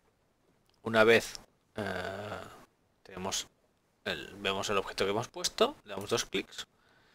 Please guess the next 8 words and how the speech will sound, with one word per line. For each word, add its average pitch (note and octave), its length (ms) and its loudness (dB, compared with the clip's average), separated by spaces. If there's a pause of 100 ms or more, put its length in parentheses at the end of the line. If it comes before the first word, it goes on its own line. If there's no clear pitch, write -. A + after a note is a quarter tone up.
(300)
Aquí C#3+ 340 6 (160)
hay C3 140 8
dos B2 120 6
opciones. G2 520 -4
Poner A#2 220 6
a A#2+ 100 12
la B2+ 60 12
venta F3 360 6